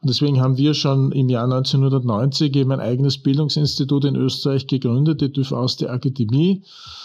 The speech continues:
die sich seit diesem Zeitpunkt genau mit dieser Aufgabe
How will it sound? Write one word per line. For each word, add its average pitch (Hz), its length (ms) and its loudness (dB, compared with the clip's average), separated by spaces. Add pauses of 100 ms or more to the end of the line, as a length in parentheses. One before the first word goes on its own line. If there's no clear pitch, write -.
(180)
die 139 100 0
sich 147 300 -2
seit 135 340 -2
diesem 147 300 0
Zeitpunkt 135 600 -2
genau 131 360 0
mit 143 240 0
dieser 135 320 0
Aufgabe 135 640 0